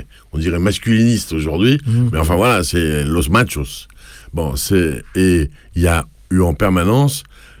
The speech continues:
Speaker 1: la négation de, du rôle que jouait la femme, euh, les femmes, que jouaient les femmes, à tous les niveaux. À commencer par celui de l'économie, euh, enfin, la famille, l'économie, la so-, les arts, enfin bon. Et en même temps,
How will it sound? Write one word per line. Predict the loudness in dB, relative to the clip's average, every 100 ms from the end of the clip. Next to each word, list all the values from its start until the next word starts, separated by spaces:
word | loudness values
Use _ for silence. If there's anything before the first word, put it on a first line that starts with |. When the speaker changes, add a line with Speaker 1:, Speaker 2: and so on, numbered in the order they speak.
| -20 -8
Speaker 1:
la | -6
négation | 0 2 2 2 2 2 2 2
de, | 0 0 0
du | -2 -4
rôle | 0 0 0
que | -4
jouait | -2 0
la | 0
femme, | 0 0 2 0
euh, | 0 0
les | 2 2
femmes, | 0 -4 -4
que | -6
jouaient | -6 -4
les | -4
femmes, | 0 0 0 -4 -16 -20 -20 _
à | -6
tous | -4 -2
les | 0 2
niveaux. | 4 2 0 -4 -16 -20 _ -12
À | -10
commencer | -6 -6 -6
par | -8
celui | -6 -4 -2 -2
de | -2 -2 -2
l'économie, | -2 -2 0 2 4 4 2
euh, | 0 0 -2 -4
enfin, | -4 -6 -8 -16
la |
famille, | -12 -2 2 2 0
l'économie, | -4 -6 -4 -2 0 0
la | -2
so-, | -4 -8 -12 -8
les | -2 0 2
arts, | 2 0 -2
enfin | -4 -4
bon. | -4 -6 -12 -20 -20 -20 -20 -10 0
Et | 2 2 0 -6 _ -2
en |
même | 2 2
temps, | 2 0